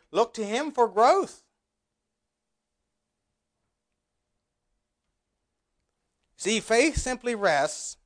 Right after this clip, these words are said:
You know, Satan may have a stranglehold o-, on you or on us, but faith simply rests on the promises of God.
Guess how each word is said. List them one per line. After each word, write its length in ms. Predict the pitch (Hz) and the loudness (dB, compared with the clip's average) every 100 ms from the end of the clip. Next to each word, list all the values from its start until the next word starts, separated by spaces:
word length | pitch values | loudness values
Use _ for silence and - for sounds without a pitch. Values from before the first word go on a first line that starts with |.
| _ _ _ _ | _ _ _ _
You 80 | 185 | -4
know, 60 | 185 | 0
Satan 340 | 262 320 330 | 2 2 0
may 120 | 269 | -2
have 220 | 226 226 | 0 2
a 80 | 190 | 2
stranglehold 1080 | 185 - 185 208 240 240 214 226 226 240 220 - _ _ _ - | -2 -4 0 0 2 2 4 6 6 4 0 -10 _ _ _ -10
o-, 300 | 175 156 170 | -8 -6 -2
on 320 | 170 175 180 | 2 4 4
you 340 | 185 208 226 247 | 0 2 4 4
or 380 | 240 180 185 185 | 4 6 6 6
on 240 | 185 196 | 6 6
us, 340 | 202 220 233 | 4 2 0
but 360 | - 190 180 - | 0 0 0 0
faith 360 | 208 262 277 - | 0 0 2 2
simply 440 | - 233 226 233 | 0 -6 -2 -4
rests 440 | 196 170 170 175 - | 0 2 2 0 -6
on 200 | 151 143 | -8 -8
the 80 | 143 | -10
promises 580 | - 180 190 185 - | -10 -10 -10 -14 -18
of 160 | 175 170 | -20 -20
God. 140 | 131 | -20